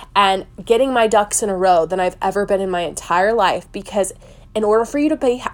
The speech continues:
be happy, you have to make yourself happy first. You have to get your ducks in a row, because no one else is gonna make you happy besides yourself. And once you do find that person, it'll be equally yoked.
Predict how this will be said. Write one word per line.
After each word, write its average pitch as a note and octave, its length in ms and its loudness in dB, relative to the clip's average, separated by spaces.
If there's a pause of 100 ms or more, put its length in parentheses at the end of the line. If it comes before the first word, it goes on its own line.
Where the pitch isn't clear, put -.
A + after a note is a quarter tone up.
be A3+ 140 -4
happy, F3+ 300 0
you F#3+ 140 -6
have F3 300 0
to F#3+ 100 -6
make F3+ 160 -4
yourself E3+ 380 -4
happy D#3+ 240 -6
first. - 400 -10
You F#3 100 -10
have F3+ 220 -2
to B3 100 -6
get A#3 140 -4
your G#3+ 100 0
ducks F3+ 320 -4
in A#3 80 -6
a B3 80 -4
row, D3+ 320 0 (220)
because G#3+ 260 -6
no G#3 300 2
one C4+ 180 4
else G3 300 2
is F#3 100 -6
gonna F#3 160 -4
make F3 240 -6
you F#3 80 -6
happy D#3+ 340 -2
besides D#3+ 400 -4
yourself. D#3+ 460 -4 (240)
And G#3 160 -4
once G#3+ 260 -2
you C4+ 120 -2
do C#4+ 220 -2
find G#3 300 0
that - 140 -6
person, E3 480 -4 (300)
it'll A3+ 380 4
be F#3+ 420 -10
equally C#4 420 -2
yoked. A#3+ 480 2